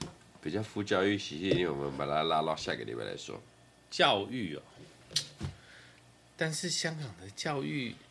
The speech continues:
Speaker 2: 有关的片都很黑耶，
Speaker 1: 很重。
Speaker 2: 黑，很重，都是黑暗属性的片，然后都超重，我都，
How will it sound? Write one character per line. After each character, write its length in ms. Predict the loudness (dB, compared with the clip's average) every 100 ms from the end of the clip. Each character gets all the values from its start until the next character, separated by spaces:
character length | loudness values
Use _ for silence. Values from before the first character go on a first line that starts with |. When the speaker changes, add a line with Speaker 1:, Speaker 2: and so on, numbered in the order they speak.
| -20 -20 -20 -20 -10
Speaker 2:
有 120 | -8
关 240 | -8 -8 -8
的 80 | -8
片 300 | -8 -8 -4
都 140 | -2 -4
很 220 | -6 -16 -16 -14 -6
黑 100 | -4
耶， 280 | -4 -4 -6
Speaker 1:
很 80 | -2
重。 380 | 4 4 4 -6 -4
Speaker 2:
黑， 180 | -4 -4 -12 -10
很 200 | -6 -6
重， 340 | -2 2 2 2
都 180 | -2 -2
是 240 | 0 -2 -2 -18 -20 -20 -18 0
黑 180 | 2 6
暗 240 | 4 4
属 240 | 0 -4 -4
性 220 | -2 0
的 100 | 0
片， 300 | 0 0 0
然 120 | 0
后 80 | 0
都 140 | -2
超 380 | -2 0 0 0
重， 560 | 0 -2 0 -4 -8 -6
我 80 | -2
都， 300 | 2 0